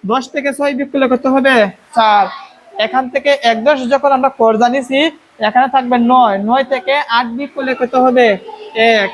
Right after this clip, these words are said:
আমরা কিন্তু এখান থেকে এক দশ কর্জা নিছি, থাকবে কত? পাঁচ। কত? চার, চার। চার থেকে এক গেলে কত হবে? তিন। তার মানে আমি কত টাকা ফেরত পাবো? কত টাকা ফেরত পাবো? তিনশো চোদ্দ টাকা। এটাই হচ্ছে আমাদের উত্তর। এটাই কি আমাদের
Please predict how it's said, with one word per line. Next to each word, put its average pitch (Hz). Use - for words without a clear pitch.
আমরা 214
কিন্তু 269
এখান 254
থেকে 277
এক 226
দশ 277
কর্জা 240
নিছি, 262
থাকবে 254
কত? 254
পাঁচ। 226
কত? 254
চার, 262
চার। 240
চার 226
থেকে 285
এক 269
গেলে 254
কত 247
হবে? 254
তিন। 220
তার 220
মানে 277
আমি 285
কত 269
টাকা 254
ফেরত 277
পাবো? 240
কত 254
টাকা 262
ফেরত 302
পাবো? 269
তিনশো 247
চোদ্দ 254
টাকা। 294
এটাই 247
হচ্ছে 277
আমাদের 254
উত্তর। 233
এটাই 262
কি 269
আমাদের 269